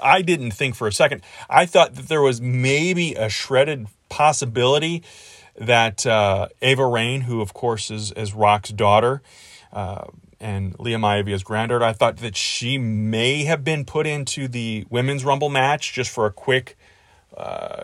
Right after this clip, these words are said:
showing, but, uh, that was not meant to be either. Um, so, uh, you know, I, I didn't put too much speculation into The Rock being there. Like I said, I thought at the end,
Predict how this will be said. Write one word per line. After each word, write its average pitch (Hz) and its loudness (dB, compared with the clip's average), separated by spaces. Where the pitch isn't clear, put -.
showing, 139 0
but, 110 2
uh, 101 0
that 107 0
was 123 -6
not 113 0
meant 117 -8
to - -12
be 113 -6
either. 135 -4
Um, 107 -6
so, 131 6
uh, 73 -4
you 139 -2
know, 120 4
I, 127 2
I 160 2
didn't 165 -2
put 131 -6
too - -8
much 123 -6
speculation 110 -2
into 107 -8
The 95 -6
Rock 101 0
being 107 -2
there. 98 2
Like 107 2
I 110 -4
said, 113 -2
I 104 2
thought 104 0
at 110 -2
the - -16
end, 117 -4